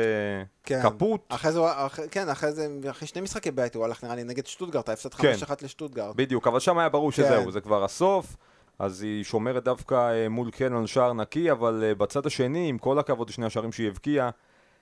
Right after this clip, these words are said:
Speaker 2: אתה יודע, במחזור הקרוב מול לייפציג, עכשיו לוח המשחקים מתחיל להיות קשה יותר, יש גם משחק חוץ מול וולפסבורג אחר כך, אה, וולפסבורג שאולי מתאוששת עכשיו תחת מאמן חדש.
Speaker 1: כן, יש לה גם את אייקס הערב.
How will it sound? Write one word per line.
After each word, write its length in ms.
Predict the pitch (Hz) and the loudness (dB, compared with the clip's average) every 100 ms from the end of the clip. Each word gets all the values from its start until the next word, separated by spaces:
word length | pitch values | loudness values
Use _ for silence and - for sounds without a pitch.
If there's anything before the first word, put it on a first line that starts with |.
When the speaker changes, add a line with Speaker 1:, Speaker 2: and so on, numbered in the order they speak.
| _ _ | _ _
Speaker 2:
אתה 100 | - | -2
יודע, 200 | 113 135 95 _ - _ _ _ - | 2 2 2 _ -20 _ _ _ -4
במחזור 320 | 104 101 127 | -4 0 0
הקרוב 280 | 123 117 117 | 2 0 0
מול 120 | 113 | 2
לייפציג, 500 | 107 110 - 123 120 | 2 0 -4 -6 -4
עכשיו 220 | 101 117 | -2 -2
לוח 180 | 113 113 | -2 -2
המשחקים 380 | 107 - 104 113 | -4 -6 -6 -6
מתחיל 180 | 107 110 | -6 -6
להיות 120 | - | -6
קשה 200 | 98 127 | -2 0
יותר, 240 | 127 110 | 0 -2
יש 60 | 101 | -4
גם 120 | 104 | -4
משחק 220 | 98 107 | -2 -4
חוץ 240 | - 113 - | -2 -8 -6
מול 140 | 110 | -6
וולפסבורג 540 | 92 120 143 139 139 127 | 0 0 0 -4 -2 -2
אחר 260 | - 123 117 | 0 -2 0
כך, 340 | 113 101 - | -2 -2 -6
אה, 220 | 90 90 - - _ - | -8 -6 -8 -12 _ -12
וולפסבורג 300 | 90 104 - | -8 -10 -4
שאולי 260 | 104 101 | 0 0
מתאוששת 520 | 104 98 95 110 123 | -2 -4 -4 -4 -4
עכשיו 180 | - 107 | -4 -4
תחת 260 | - 104 101 | -4 -6 -4
מאמן 220 | 98 101 | -6 -4
חדש. 480 | 98 101 127 147 - - | -2 2 2 2 -2 -8
Speaker 1:
כן, 120 | 143 | -8
יש 100 | 120 | -6
לה 60 | 117 | -4
גם 140 | 120 | -4
את 80 | 123 | -2
אייקס 320 | 160 180 - | 0 0 -2
הערב. 340 | 113 101 101 | -6 -6 -8